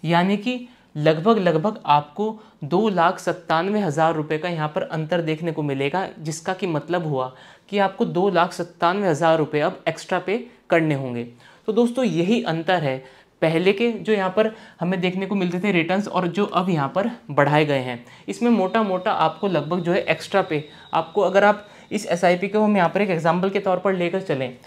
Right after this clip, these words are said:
तो दो लाख सत्तानवे हज़ार पाँच सौ रुपये का आपको एक्स्ट्रा टैक्स यहाँ पर पे करना होगा।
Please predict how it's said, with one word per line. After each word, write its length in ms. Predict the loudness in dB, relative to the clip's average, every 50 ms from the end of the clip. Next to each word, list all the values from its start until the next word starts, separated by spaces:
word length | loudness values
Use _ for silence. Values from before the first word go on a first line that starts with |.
| -20 -20 -10 -4 -4
तो 60 | -4
दो 280 | -2 0 2 2 4 4
लाख 260 | 2 2 0 0 -2
सत्तानवे 520 | -2 -4 -6 -4 -4 -4 -2 -2 -2 -2
हज़ार 260 | -2 0 0 0 0 0
पाँच 300 | -2 -2 -2 -2 -4 -6
सौ 60 | -8
रुपये 200 | -6 -6 -4 -4
का 100 | -4 -4
आपको 200 | -4 -4 -4 -6 -4
एक्स्ट्रा 320 | -6 -8 -8 -8 -10 -8
टैक्स 280 | -6 -6 -6 -6 -6 -6
यहाँ 120 | -6 -6 -6
पर 140 | -6 -8 -6
पे 200 | -6 -6 -6 -6 -8 -14 -20 -8 -2 0
करना 240 | 0 0 0 -2
होगा। 360 | -2 -4 -4 -6 -6 -8 -10